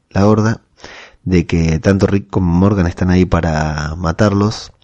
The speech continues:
y se pone a hablar de, de Morgan que, que estranguló a uno de ellos,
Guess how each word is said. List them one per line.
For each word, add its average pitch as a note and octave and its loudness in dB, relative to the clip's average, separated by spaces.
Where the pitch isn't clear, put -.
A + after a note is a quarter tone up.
y D#2+ -4
se E2+ -6
pone F#2 0
a - 2
hablar F#2 2
de, E2 -2
de F#2 0
Morgan G2 2
que, F2 -6
que F#2+ -2
estranguló F#2+ 0
a F2+ -4
uno F2+ -2
de F#2+ 2
ellos, A2+ 0